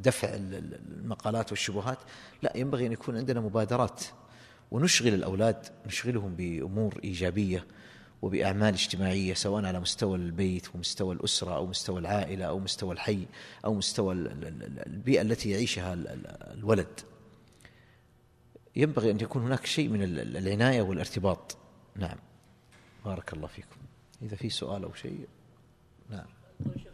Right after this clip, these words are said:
Speaker 2: بأن المجاز يجوز نفي.
Speaker 1: يعني، هذه، آه، يستدل بها ال-، ال-، ال-، المنكرون للمجاز. يستدل المنكرون للمجاز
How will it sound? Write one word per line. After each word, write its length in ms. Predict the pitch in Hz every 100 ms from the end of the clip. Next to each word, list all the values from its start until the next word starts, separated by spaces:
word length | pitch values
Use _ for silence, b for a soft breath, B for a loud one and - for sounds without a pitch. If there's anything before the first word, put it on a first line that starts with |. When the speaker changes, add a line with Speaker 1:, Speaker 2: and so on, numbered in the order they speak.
| -
Speaker 2:
بأن 220 | 185 180
المجاز 460 | 175 170 165 175 165 156
يجوز 140 | 165 165 -
نفي. 300 | 165 147 143 - - - - B B B
Speaker 1:
يعني، 180 | 123 156
هذه، 440 | 165 156 151 160 -
آه، 480 | - - - - - - - -
يستدل 480 | 120 120 - 127 147
بها 220 | 151 127
ال-، 180 | 120 110
ال-، 280 | 98 110 -
ال-، 280 | 113 -
المنكرون 720 | 113 104 110 117 - 117 139 117
للمجاز. 640 | 98 87 87 90 - - - B B B B B B B -
يستدل 500 | - - 123 147 117
المنكرون 600 | 101 104 - 117 127 92
للمجاز 800 | 113 117 101 95 90 104 -